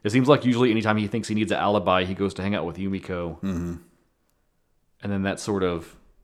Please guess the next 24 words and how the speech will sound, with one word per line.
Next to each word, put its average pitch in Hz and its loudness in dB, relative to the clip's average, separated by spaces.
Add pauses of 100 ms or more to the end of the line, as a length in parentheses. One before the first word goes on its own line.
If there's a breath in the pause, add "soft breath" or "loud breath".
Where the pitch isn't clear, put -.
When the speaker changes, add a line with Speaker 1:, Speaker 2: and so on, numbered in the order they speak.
Speaker 1:
blows 98 2
over 95 0
the 90 -6
situation. 90 -6 (180)
Speaker 2:
Yeah. 82 -8 (1400 soft breath)
Yeah, 123 4
and 123 8
it's 123 6
obvious 139 6
that 113 0
she 117 -4
wants 104 -2
to 104 -10
smooch 104 -2
and 98 -4
everything, 92 -4
Speaker 1:
Yeah, 120 -4
we 110 -2
get - -4
Speaker 2:
you 127 0
Speaker 1:
this - -2
Speaker 2:
know. 87 0
Speaker 1:
intimate 156 4
moment 110 2